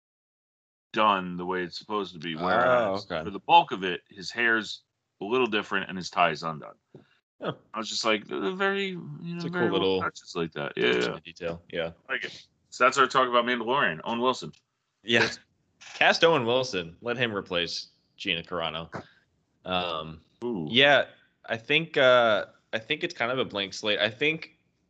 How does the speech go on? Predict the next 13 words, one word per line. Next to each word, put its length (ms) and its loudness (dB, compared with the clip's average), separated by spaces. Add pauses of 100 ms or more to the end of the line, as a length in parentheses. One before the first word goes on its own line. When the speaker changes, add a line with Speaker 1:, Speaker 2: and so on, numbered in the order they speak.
(280)
Speaker 2:
what 240 0
they're 180 4
trying 580 2
to 420 -2 (140)
build 360 2
to 440 -4
with, 460 -4 (340)
with 180 -2
Mando, 480 4
but 120 0
also 340 0
with, 320 -6 (580)
uh, 580 -2